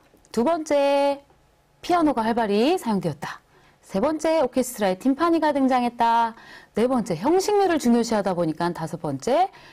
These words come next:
소나타 형식이 확립되었다라는 것이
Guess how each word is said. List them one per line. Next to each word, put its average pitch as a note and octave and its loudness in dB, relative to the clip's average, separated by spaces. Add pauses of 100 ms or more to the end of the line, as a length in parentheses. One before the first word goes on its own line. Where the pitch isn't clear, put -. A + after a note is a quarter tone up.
(140)
소나타 F#3 -2
형식이 D4+ 2
확립되었다라는 A#3+ 0
것이 C4+ 0